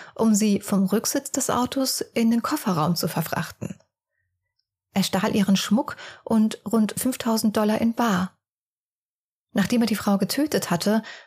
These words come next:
warf er ihre Handtasche und seine Waffe in den Fluss hinter dem Gelände des Splash Casinos. Er erzählte mir auch, dass ein Schulbusfahrer ihn an dem verlassenen Schuppen gesehen haben könnte und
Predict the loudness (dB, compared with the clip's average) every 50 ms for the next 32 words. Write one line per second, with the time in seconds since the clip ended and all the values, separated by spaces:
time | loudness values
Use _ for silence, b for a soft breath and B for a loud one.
0 | B B -2 0 0 0 0 2 2 2 2 2 0 0 0 0 -2 -2 -2 -2
1 | -2 -2 0 0 0 0 0 -2 0 0 2 4 2 2 0 -2 -2 2 2 4
2 | 4 2 2 -2 -2 -2 -4 -2 -2 -2 -2 -2 0 2 2 4 2 0 0 -2
3 | -2 -2 0 0 0 0 2 2 0 2 2 2 2 2 2 2 2 0 0 0
4 | -2 -2 -2 -4 -4 -2 -2 -2 0 -2 -2 0 0 2 2 4 2 2 0 -2
5 | -6 -6 -6 -8 _ _ _ _ _ _ _ _ _ _ _ _ _ _ _ _
6 | _ _ _ _ _ 0 2 4 4 2 2 0 0 0 0 0 0 0 2 4
7 | 4 6 6 4 4 2 2 2 2 0 -2 -6 -4 -2 0 0 0 -2 0 0
8 | 2 2 2 0 -2 -4 -2 0 0 0 0 0 -2 -2 -2 -2 0 0 2 2
9 | 2 2 2 2 0 B B B B B B B 2 4 4 6 4 4 2 2
10 | 2 4 4 4 4 2 2 2 0 0 0 2 2 2 2 2 2 0 -4 -2
11 | 0 0 2 2 2 0 2 2 2 4 4 4 2 4 2 2 2 2 2 2
12 | 2 2 2 0 0 -2 B B B B B B B _ -2 0 0 0 0 -2